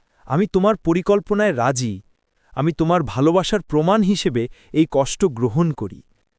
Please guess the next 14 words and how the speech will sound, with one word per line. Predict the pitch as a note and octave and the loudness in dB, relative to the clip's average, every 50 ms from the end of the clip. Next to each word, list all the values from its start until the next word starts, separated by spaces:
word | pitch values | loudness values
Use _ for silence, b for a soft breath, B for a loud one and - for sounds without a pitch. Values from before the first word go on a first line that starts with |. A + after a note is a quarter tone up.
| _ _ _ _ _ _ | _ _ _ _ _ _
আল্লাহ | - B2 B2 C3 C3+ C#3+ C3+ | -6 -4 -2 0 2 0 2
যেন | C#3+ D3 D3+ | 0 0 0
আমাদের | D3+ D3 D3+ D3 D#3 D3 | 0 -2 -2 -2 -2 -4
প্রত্যেক | - - D3+ D3 - _ - F#3 - - | -4 -2 -2 -2 -2 _ -4 -4 -4 -2
নারীর | D3 C#3 C3+ C#3+ D#3 D3+ - | -4 -2 0 0 0 0 0
কষ্টকে | - C3 B2+ - - - D#3 - D#3+ C3 | 0 -2 -2 -2 -4 -6 -4 0 0 2
রহমতে | A2+ A#2+ A2+ A2+ C#3+ D#3+ - - F#3 | 2 2 2 2 0 -4 -2 -2 -2
রূপান্তর | E3+ F#3 D#3 F#3+ F3+ F3 D#3+ F#3+ F3 | -2 -2 -2 -2 -2 0 -2 -2 -2
করেন, | - F#3+ F#3 G#3+ A#3+ D4+ - b b b b b b b b | 0 0 0 0 0 -4 -8 b b b b b b b b
আর | b B2+ C3 - - | b -2 -2 -2 0
তাদের | C#3+ C3 C3+ C3+ E3 F#3 E3 C3 | 0 0 2 2 2 2 2 0
হৃদয়কে | A#2 C#3 D3 E3 F3+ F#3+ G3 - G3+ | -2 -2 2 2 2 2 2 0 0
পরিপূর্ণ | D#3 - D#3+ D#3+ F#3 - - A3+ A#3 A#3 A3 G3 | 0 0 0 0 0 0 0 2 2 4 4 2
করেন | - C#3+ B2 A2+ G#2 F#2+ F#2 | 2 2 0 0 -2 -6 -8